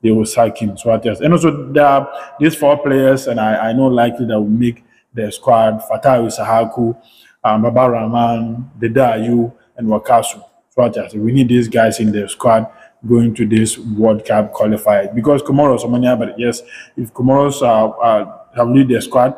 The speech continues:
we need to, we need to prepare for them. And we are waiting for the Madagascar squad. As soon as it drops, <clears throat> we also come here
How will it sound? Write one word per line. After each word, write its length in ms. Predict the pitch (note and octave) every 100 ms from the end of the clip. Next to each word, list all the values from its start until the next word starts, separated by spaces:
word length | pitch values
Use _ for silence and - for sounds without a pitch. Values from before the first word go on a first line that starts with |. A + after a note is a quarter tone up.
| - - _ -
we 80 | A#2+
need 140 | A#2+
to, 100 | A#2
we 60 | A2+
need 180 | A#2 A2
to 100 | G#2+
prepare 380 | G#2+ - A2
for 160 | A2 G#2+
them. 160 | G#2 G2+
And 120 | C3+
we 60 |
are 80 | D3
waiting 280 | E3+ F3 F#3+
for 100 | D3
the 80 | B2+
Madagascar 760 | A#2 A2+ G#2+ C3 - B2+ A#2
squad. 360 | F#2+ - G#2+ F#2+
As 260 | A#2 A#2+ -
soon 120 | E3+
as 220 | C#3 C3+ - - _
it 140 | A#2+ G#2
drops, 400 | B2 A#2 - - _
<clears throat> 120 | - A#3+ F3 - - - - _ -
we 120 | B2
also 260 | B2 B2 C#3
come 220 | - B2
here 240 | A2+ A2